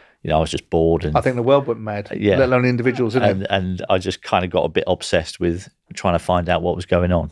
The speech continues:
Speaker 2: Mm.
Speaker 1: because something didn't feel right to me. And
Speaker 2: No,
Speaker 1: so I,
Speaker 2: I'm,
Speaker 1: so,
Speaker 2: I'm,
Speaker 1: so I
Speaker 2: I'm
Speaker 1: spent
Speaker 2: with you,
Speaker 1: a,
Speaker 2: mate.
Speaker 1: I
Speaker 2: Yeah.
Speaker 1: spent a lot of time loo-, looking into it, and I
Speaker 2: Yeah.
Speaker 1: probably neglected my wife and my daughter a little bit at that point because
Speaker 2: Right.
Speaker 1: I was too obsessed with trying to find out what was going on. And I had to find a, a better balance in my life. I don't,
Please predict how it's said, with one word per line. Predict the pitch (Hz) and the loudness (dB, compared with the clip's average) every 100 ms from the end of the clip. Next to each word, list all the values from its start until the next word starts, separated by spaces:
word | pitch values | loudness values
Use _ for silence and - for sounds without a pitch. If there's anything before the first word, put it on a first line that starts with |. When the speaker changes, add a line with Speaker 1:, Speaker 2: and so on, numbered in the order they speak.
| - | -2
Speaker 2:
Mm. | 117 95 | 0 0
Speaker 1:
because | 82 82 | 0 -2
something | - 85 80 | -2 -2 -2
didn't | 92 85 | -2 -2
feel | 80 85 78 | 0 0 0
right | 78 - | 0 -2
to | 80 | -4
me. | 78 - _ _ _ _ - - | -6 -8 _ _ _ _ -10 0
And | 139 | 2
Speaker 2:
No, | |
Speaker 1:
so | 120 | 4
I, | 90 123 | 2 2
Speaker 2:
I'm, | |
Speaker 1:
so, | 120 - | 0 2
Speaker 2:
I'm, | 117 | 2
Speaker 1:
so | 123 | 2
I | 92 | 2
Speaker 2:
I'm | |
Speaker 1:
spent | 127 123 - | 2 2 2
Speaker 2:
with | |
you, | 92 | 2
Speaker 1:
a, | |
Speaker 2:
mate. | 110 120 - _ | 2 -2 -8 _
Speaker 1:
I | 95 | -2
Speaker 2:
Yeah. | |
Speaker 1:
spent | 117 104 90 | 0 0 2
a | |
lot | 98 87 | 2 2
of | |
time | - 95 90 90 - _ _ _ _ - | 0 0 2 0 -6 _ _ _ _ -4
loo-, | 95 85 | 0 2
looking | 98 - 92 | 0 0 -2
into | 87 - | 0 0
it, | |
and | 73 | 2
I | 101 | 0
Speaker 2:
Yeah. | - | 2
Speaker 1:
probably | 104 90 92 90 | 0 2 2 2
neglected | 92 - 92 - 95 85 - _ _ _ _ _ | 0 0 -2 0 -2 -2 -8 _ _ _ _ _
my | 87 | -2
wife | 85 85 - | 0 0 -2
and | 85 | -4
my | 85 | 0
daughter | 87 71 | 0 2
a | 85 | 2
little | 78 | 2
bit | - 71 | 0 0
at | |
that | 78 - | 0 -2
point | - 80 | -2 0
because | 110 107 | 2 2
Speaker 2:
Right. | |
Speaker 1:
I | 80 | 2
was | 80 | 0
too | - 82 | -2 -2
obsessed | - 82 80 - | 0 -2 -2 -2
with | 80 78 - _ _ _ _ _ | -2 -2 -10 _ _ _ _ _
trying | - 85 | -2 -2
to | 80 | 0
find | 85 82 | -2 -2
out | 76 - | -2 -2
what | 82 | -2
was | 87 | 0
going | 87 85 | 0 0
on. | 82 78 | 0 -2
And | 92 | 0
I | 95 | 0
had | 95 - | 0 -4
to | - | -4
find | 87 87 | 0 0
a, | 90 - _ | -2 -6 _
a | - | -2
better | 87 85 | 0 0
balance | 123 143 101 95 | 0 0 -2 -2
in | |
my | 82 | 0
life. | 80 - | 0 0
I | |
don't, | 95 90 - | 0 0 -2